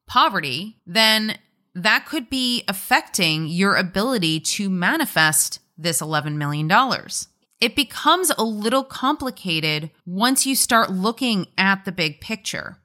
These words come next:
So in order to make sure that you are taken care of, that you are in the flow of your life, you need to manifest for right now. And right now, you are manifesting the money that you need for your apartment, for your house.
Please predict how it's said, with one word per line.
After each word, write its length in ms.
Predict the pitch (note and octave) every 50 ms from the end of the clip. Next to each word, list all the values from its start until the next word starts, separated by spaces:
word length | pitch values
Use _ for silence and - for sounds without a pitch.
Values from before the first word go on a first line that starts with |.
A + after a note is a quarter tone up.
| _ _ -
So 360 | - - - C4+ C4 C4 - -
in 160 | B3+ C4 - -
order 320 | - C4 C#4+ E4+ F4+ G4 -
to 160 | - - C#4
make 320 | B3+ A#3+ A#3+ A#3+ A#3+ A3+ -
sure 720 | - - - - A#3 A3+ G#3 F3 D#3 D3 D3+ F#3+ G3 - _ -
that 320 | E3 F#3 G#3 G#3 G3 -
you 300 | F#3 F3 F#3+ G#3+ A3 -
are 280 | - F#3+ F#3 F3+ F3+ F3+
taken 380 | F3+ - G3+ F3+ F3 E3 D#3+
care 280 | - - - E3 E3+ G3+
of, 220 | A#3+ C4 B3+ A3
that 140 | F#3+ F#3 E3+
you 180 | F3 F3+ F3+ E3+
are 160 | E3+ E3+ - -
in 200 | F#3 F#3+ G3+ G#3+
the 120 | G#3+ G#3 G3
flow 400 | - - G3 F#3+ F#3+ F#3+ F#3 -
of 180 | - F3+ E3+ E3+
your 200 | E3 D#3+ D#3+ D#3
life, 640 | D3+ D3+ D3+ D3+ F#3+ B3+ D#4+ - - - - - _ _ _ -
you 180 | G3 A3+ C4 B3+
need 400 | B3+ B3+ C4 C4+ D4+ F4+ F4 -
to 220 | - - D#4 D4+
manifest 800 | C4+ A#3 G#3 G#3 G3 A3 B3 C4 A#3+ - - F#3 F3 E3+ - -
for 560 | - - - - F3 E3+ F3+ F3 E3+ E3+ G2+ D3 D#3
right 320 | D3+ D#3+ D#3+ F#3+ G#3 E3+
now. 520 | - F#3 F3+ F3 E3+ D3+ A#2+ F#2+ - - _ _ _ - -
And 300 | F#3+ G3+ G3+ G3 F#3 F3
right 260 | F#3+ G#3+ C4+ C4+ A#3+
now, 600 | G#3+ G3 F#3 F3+ F#3 G#3+ B3+ D4 D#4+ F4 E4 - _ _ _ -
you 260 | - F3+ G#3+ B3+ C#4
are 120 | C#4 C4+ B3
manifesting 880 | A3 G#3 G#3 G#3+ G#3+ G#3+ G3+ - G#3 F#3+ F#3+ - - F#3+ F3+ F3 D#3+
the 80 | F3+ E3+
money 440 | E3+ E3+ E3+ F3 F#3+ G3+ G#3+ A3 G#3+
that 380 | F#3 F#3+ F3+ F3+ E3+ - D#3+
you 220 | E3 F3 F3+ F#3 F#3
need 400 | F3+ E3+ F3 F3 F3 F3+ F#3 E3
for 340 | - - F3+ E3+ E3 D#3+ D#3+
your 340 | D3+ C#3 D#3+ D3+ D3+ C3
apartment, 640 | B2+ - - - B3 A#3+ A3+ - A3 G#3+ G#3+ G3 -
for 260 | - - - F3+ E3+
your 220 | D#3+ D3 D3 D3 D#3+
house. 640 | - - A#3+ A#3+ A3+ A3+ A3+ A3 A3 - - -